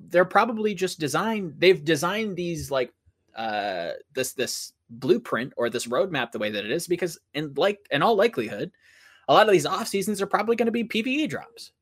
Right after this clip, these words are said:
right? It's gonna probably be a P V E drop, followed by a hero drop, followed by another P V E drop, followed by another hero drop. I,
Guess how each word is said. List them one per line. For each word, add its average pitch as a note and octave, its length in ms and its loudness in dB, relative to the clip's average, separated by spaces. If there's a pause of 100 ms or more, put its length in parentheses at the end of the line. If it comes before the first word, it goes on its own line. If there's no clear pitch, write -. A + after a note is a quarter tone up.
(120)
right? E3+ 300 2
It's C3 160 -2
gonna C#3+ 140 0
probably D#3 440 4 (120)
be C#3 80 -2
a - 20 0
P G3+ 160 0
V G#3 80 -2
E F#3+ 140 0
drop, E3 320 2
followed F3+ 260 6
by E3 120 6
a C#3+ 80 4
hero A2 220 -2
drop, E2 280 -10
followed G#2+ 280 -4
by B2 140 2
another E3 240 2
P A#3 160 -4
V A3+ 80 -4
E F#3 180 -6
drop, G#2+ 280 -4
followed A#3+ 280 2
by G#3+ 140 4
another E3 260 4
hero G#2 220 -2
drop. - 260 -12 (540)
I, - 60 -16